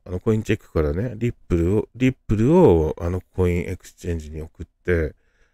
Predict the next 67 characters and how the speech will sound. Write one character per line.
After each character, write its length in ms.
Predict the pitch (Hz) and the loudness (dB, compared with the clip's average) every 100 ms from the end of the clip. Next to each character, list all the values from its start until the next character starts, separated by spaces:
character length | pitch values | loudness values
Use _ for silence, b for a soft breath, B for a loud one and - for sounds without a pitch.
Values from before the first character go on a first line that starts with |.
| _ _ _ | _ _ _
で、 440 | 123 117 104 104 113 | -2 0 0 -2 -2
リ 140 | 127 | -4
ッ 40 | - - | -6 -8
プ 100 | 107 | -4
ル 180 | 127 | 0
を、 380 | 156 117 87 - - | 2 4 4 0 -4
お 600 | 90 80 78 73 71 71 | -6 -4 -4 -6 -8 -10
ー、 40 | |
同 140 | 73 90 | -4 -4
時 100 | 85 | -2
コ 100 | 78 | -6
イ 20 | |
ン 40 | |
に 60 | 71 - | -8 -6
変 120 | 78 | -6
え 60 | |
て、 340 | 73 82 71 - _ _ _ _ - | -4 -4 -4 -6 _ _ _ _ -6
で、 300 | 123 123 117 _ _ | -2 -2 -4 _ _
草 180 | - 117 | -8 -4
コ 100 | 123 | -2
イ 40 | |
ン 40 | 107 | -2
何 160 | 113 | -4
買 140 | 110 101 | -2 -2
お 60 | |
う 60 | 92 | -2
か 120 | 98 | -4
な 240 | 107 110 107 | -4 -4 -4
と 80 | 95 | -4
思 140 | 107 | -4
っ 20 | |
て 140 | - 87 | -4 -6
る 60 | |
う 40 | 87 | -4
ち 80 | |
に 100 | 143 | -4
忘 240 | 101 85 87 | -4 -4 -6
れ 60 | |
ち 80 | 85 | -6
ゃ 40 | 85 | -8
っ 20 | |
た 160 | - | -10
と 260 | 131 78 78 _ _ _ _ _ _ _ _ - | -4 -4 -6 _ _ _ _ _ _ _ _ -8
い 80 | 120 | -4
う 60 | 117 | -4
こ 100 | 123 | 0
と 80 | |
で 100 | 101 | 0
す 100 | 80 | -2
ね。 220 | 80 90 87 | -6 -10 -10
で、 160 | 123 127 | -10 -4
さ 140 | 175 | -4
っ 20 | |
き 140 | 185 127 | -2 -2
計 200 | 104 101 | 0 0
算 200 | 113 120 | 0 -4
し 60 | |
た 100 | - | -4
ら 80 | 104 | -4
大 320 | 90 90 101 - _ _ | -4 -6 -8 -12 _ _
体、 260 | 131 139 | -4 -2
ま 80 | 135 | -2
あ、 40 | 101 | -4
十 280 | 98 98 | -4 -2
万 200 | 117 123 | -2 -2
円 160 | 127 123 | -2 -4
分、 260 | 117 107 | -4 -6